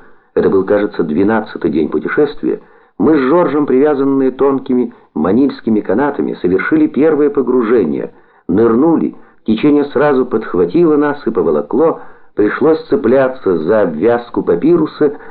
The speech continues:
и усиленно работать ластами. Мы сделали несколько кругов под кораблём.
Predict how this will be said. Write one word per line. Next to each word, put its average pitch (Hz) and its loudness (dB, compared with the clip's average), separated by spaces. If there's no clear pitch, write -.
и 98 2
усиленно 165 2
работать 151 0
ластами. 104 -2
Мы 101 2
сделали 104 2
несколько 95 0
кругов 113 0
под 143 -2
кораблём. 135 0